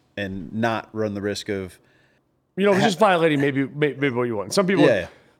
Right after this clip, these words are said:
Speaker 1: Everybody's got
Speaker 2: Yeah,
Speaker 1: different reasons.
Speaker 2: totally.
Speaker 1: I don't
Speaker 2: So
Speaker 1: smoke weed at all.
Speaker 2: Right.
Speaker 1: It's just not like I'm not, I don't specifically, uh, have a reason. It's just not something that I do. Um, and so, you know, I,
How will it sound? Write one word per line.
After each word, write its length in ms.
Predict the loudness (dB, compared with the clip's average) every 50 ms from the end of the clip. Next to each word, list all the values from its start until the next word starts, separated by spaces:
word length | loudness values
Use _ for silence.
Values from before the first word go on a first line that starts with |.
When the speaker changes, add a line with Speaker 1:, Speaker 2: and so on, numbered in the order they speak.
| _ _ 4
Speaker 1:
Everybody's 420 | 4 6 6 6 6 6 6 6
got 120 | 4 6 6
Speaker 2:
Yeah, 100 | 4 4
Speaker 1:
different 160 | 2 0 0
reasons. 140 | 2 2 2
Speaker 2:
totally. 140 | 2 2 4 4
Speaker 1:
I 80 | 6
don't 100 | 6 8
Speaker 2:
So 100 | 6 8
Speaker 1:
smoke 240 | 8 6 6 6 4
weed 200 | 4 2 2 2
at 80 | 4 4
all. 400 | 4 4 4 0 -4 -14 _ _
Speaker 2:
Right. 240 | -2 -2 -2 0 0 0
Speaker 1:
It's 120 | 0 2
just 160 | 2 2 2
not 200 | 2 2 4 4
like 200 | 4 4 4 2 0
I'm 160 | -2 0 0
not, 360 | 0 0 0 -2 -4 -6 -10 -20 -14 _ -6
I 60 | -6 -6 -8 -10 -8 -4 -2 -2 -2
don't 140 | -2 -4 -6
specifically, 840 | -8 -8 -6 -4 -2 -4 -4 -4 -4 -4 -2 -2 0 -2 -2 -6 -8 _ _ _ _ _ _ _ _ _
uh, 440 | -4 -2 -2 0 0 -2 -2 -4 -2
have 180 | 0 0 0 0
a 40 | 0
reason. 420 | -2 0 0 0 0 -2 -2 -4
It's 140 | -4 -4 -6
just 160 | -6 -6 -6
not 200 | -4 -6 -6 -6
something 380 | -6 -6 -6 -4 -6 -6 -6 -4
that 120 | -2 -2
I 140 | -2 -2 -4
do. 460 | -6 -6 -4 -4 -4 -4 -6 -10 -14 _ _ _ _ _ _ _ _ _ _
Um, 580 | -8 -6 -6 -6 -6 -8 -8 -10 -10 -12 -16 -20 _ _ -10 -8
and 200 | -6 -6 -6 -6
so, 460 | -4 -2 0 0 0 0 -2 -4 -8 _ _ _ _ _ _ _ _ _ _ _ _ _ _ -6
you 120 | -4 -4 -4
know, 240 | -4 -6 -8 -10 -14 _ _ _ _ _ _ _ _ _ _ _ _ _ -2
I, 340 | 0 2 4 4 4 2 0